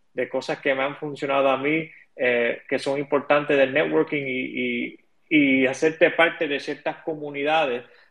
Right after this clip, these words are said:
para que puedas entonces tener acceso a, a ese network y así eso te abre las puertas específicamente en, en la área donde tú piensas que tú puedes proveer más valor.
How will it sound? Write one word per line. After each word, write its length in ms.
para 280
que 120
puedas 400
entonces 560
tener 260
acceso 580
a, 220
a 80
ese 240
network 580
y 100
así 320
eso 240
te 100
abre 200
las 240
puertas 640
específicamente 1600
en, 80
en 100
la 240
área 180
donde 300
tú 160
piensas 340
que 120
tú 160
puedes 260
proveer 400
más 220
valor. 440